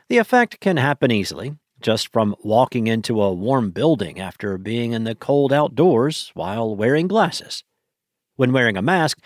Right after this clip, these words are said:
the condensation is seemingly inescapable because the hot air from a person's breath is only able to escape upwards into the glasses.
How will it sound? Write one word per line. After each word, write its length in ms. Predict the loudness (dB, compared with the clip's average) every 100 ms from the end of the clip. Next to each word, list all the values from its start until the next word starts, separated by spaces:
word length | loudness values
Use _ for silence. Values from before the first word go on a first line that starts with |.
| -20 -10 -6
the 80 |
condensation 720 | 0 2 4 2 2 2 2 2
is 240 | 0 -2 -10
seemingly 720 | -6 -2 0 2 2 0 -2 0
inescapable 800 | 2 2 0 0 -2 -4 -8 -6
because 320 | 0 0 2
the 100 | 0
hot 200 | 2 2
air 200 | 2 0
from 160 | -2 -4
a 60 |
person's 400 | 0 0 0 -4
breath 380 | 0 0 0 -2
is 260 | -2 -2 -2
only 320 | 0 2 0
able 220 | 0 0
to 180 | -2 -4
escape 340 | -4 -2 -4 0
upwards 640 | 0 0 -6 -8 -8 -12 -12
into 180 | -12 -12
the 120 | -4
glasses. 560 | 0 0 -2 -10 -14